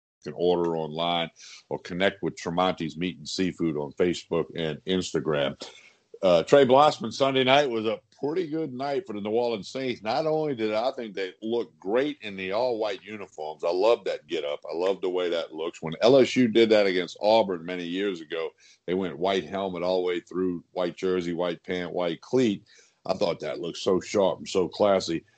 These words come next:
I think the Saints in that all-white with that black and gold, I just think that's a, a, a very, very good-looking uniform. And then the Saints backed that up by totally dominating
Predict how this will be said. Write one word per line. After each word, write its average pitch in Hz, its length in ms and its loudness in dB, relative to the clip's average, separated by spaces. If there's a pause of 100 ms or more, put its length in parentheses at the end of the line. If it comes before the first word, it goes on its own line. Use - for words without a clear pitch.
(220)
I 78 120 -2
think 82 200 0
the 78 100 -4
Saints 110 460 0
in 98 120 -2
that 92 180 4
all-white 95 640 2
with - 100 -16
that 78 220 -8
black 95 320 0
and 90 180 -10
gold, 92 400 2 (100)
I 92 60 -6
just 87 260 -10
think 85 200 -10
that's 90 320 -2
a, - 20 -4
a, 82 120 -4
a 78 400 -10 (140)
very, 104 380 6
very 95 500 2 (380)
good-looking 95 600 4
uniform. 85 720 -6 (420)
And 85 100 -2
then 92 120 0
the 85 60 -4
Saints 101 360 -2
backed 98 360 2
that 90 180 0
up 92 180 0
by 80 200 -4
totally 123 800 4 (380)
dominating 90 880 -8